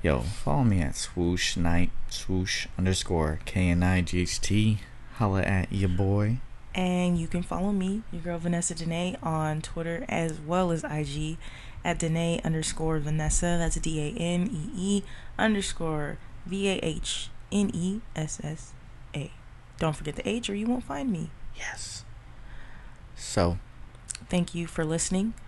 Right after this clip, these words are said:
Speaker 1: Yes, sir. You can always find us on Google Podcasts, Apple Podcasts, TuneIn, Stitcher. So.
Speaker 2: Still, still working on Spotify 'cause they playing.
Speaker 1: Yep. Stay
Speaker 2: But,
Speaker 1: tuned.
Speaker 2: um, yeah.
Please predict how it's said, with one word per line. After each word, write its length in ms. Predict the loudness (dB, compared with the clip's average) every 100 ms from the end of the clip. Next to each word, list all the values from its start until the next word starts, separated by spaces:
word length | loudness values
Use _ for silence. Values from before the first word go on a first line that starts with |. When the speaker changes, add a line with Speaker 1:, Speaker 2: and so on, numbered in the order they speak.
| -2
Speaker 1:
Yes, 160 | 2 4
sir. 160 | 4 4
You 100 | 2
can 200 | 0 2
always 280 | 4 4
find 340 | 2 4 6 6
us 220 | 2 0
on 480 | 2 6 6 6 4 0 -10 -12 -12 -4
Google 260 | 2 2 4
Podcasts, 720 | 6 8 6 0 -2 0 -2 0
Apple 260 | -2 0 0
Podcasts, 680 | 0 0 -2 0 2 2 0
TuneIn, 720 | 0 6 8 8 8 6 4 0
Stitcher. 680 | 2 2 4 4 6 4 -2 -12 -16 -16 -16 -16 -14 -16 -16 -14 -6
So. 180 | 4 6
Speaker 2:
Still, 160 | 6 2 -6 -10 -8
still 260 | -4 0 0
working 220 | 2 2
on 100 | 0
Spotify 560 | 0 -2 -2 -6 -6 -6
'cause 320 | -8 -8 -8 -6
they 100 | -6
playing. 380 | -4 -4 -4 -8 -10 -8 -2
Speaker 1:
Yep. 180 | -2 -2 -12
Stay 200 | 0 6
Speaker 2:
But, 80 | 6
Speaker 1:
tuned. 100 | 6
Speaker 2:
um, 140 | 4 0 -6 -12 -4
yeah. 260 | 0 0